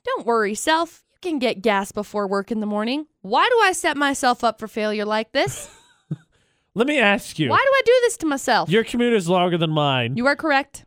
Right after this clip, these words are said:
Speaker 2: Do you feel like that puts you in a better or worse position since you have a longer commute? Do you feel like you're a little bit better about filling up the tank? 'Cause like me, I drive three minutes to work.
Speaker 1: Correct.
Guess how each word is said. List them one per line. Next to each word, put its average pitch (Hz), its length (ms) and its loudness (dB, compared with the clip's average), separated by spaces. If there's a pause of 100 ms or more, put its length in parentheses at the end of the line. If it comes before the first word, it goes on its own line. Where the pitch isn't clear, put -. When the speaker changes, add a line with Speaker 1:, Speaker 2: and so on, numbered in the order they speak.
(120)
Speaker 2:
Do 165 100 2
you 175 120 2
feel 202 300 2
like 196 260 2
that 196 280 2
puts 196 260 4
you 190 140 4
in 170 140 2
a 165 60 2
better 175 300 4
or 170 60 4
worse 165 260 2
position 156 420 0
since 151 200 -2
you 160 60 6
have 156 100 4
a 151 40 2
longer 160 360 2
commute? 180 340 0
Do 151 60 -2
you 160 60 2
feel 165 180 0
like 156 180 0
you're 151 140 2
a 151 60 2
little 151 180 0
bit 143 120 -4
better 156 200 2
about 147 260 0
filling 196 400 0
up 147 120 0
the 135 100 -2
tank? 120 500 -4 (760)
'Cause 165 120 2
like 185 140 2
me, 214 500 2 (160)
I 170 100 6
drive 180 260 2
three 185 220 0
minutes 165 300 0
to 165 100 2
work. 127 440 -2
Speaker 1:
Correct. 214 360 -4